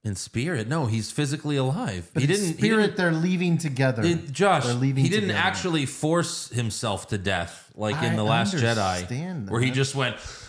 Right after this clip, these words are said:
Speaker 1: <gasps> and just forced too hard and basically shit his pants and died.
Speaker 2: Well, that's, that's great. That's good news.
Speaker 1: Thanks, Rian Johnson, you
Speaker 2: Yeah.
Speaker 1: piece of shit.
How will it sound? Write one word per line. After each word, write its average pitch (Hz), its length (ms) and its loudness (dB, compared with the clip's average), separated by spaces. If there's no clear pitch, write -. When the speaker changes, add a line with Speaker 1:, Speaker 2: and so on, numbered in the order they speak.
Speaker 1:
<gasps> - 0 -
and 415 1200 2
just 143 200 -2
forced 165 440 0
too 127 160 0
hard 110 260 4
and 104 140 -2
basically 123 360 -2
shit 123 200 -2
his 107 120 -2
pants 113 460 -2
and 92 140 -6
died. 90 540 -2
Speaker 2:
Well, 110 100 -6
that's, 117 220 -2
that's 135 320 0
great. 202 400 0
That's 131 180 -6
good 170 220 0
news. 214 380 0
Speaker 1:
Thanks, 101 280 -2
Rian 87 340 -4
Johnson, 87 540 -6
you 82 140 -6
Speaker 2:
Yeah. - 100 -16
Speaker 1:
piece 82 300 -8
of 80 80 -10
shit. - 460 -8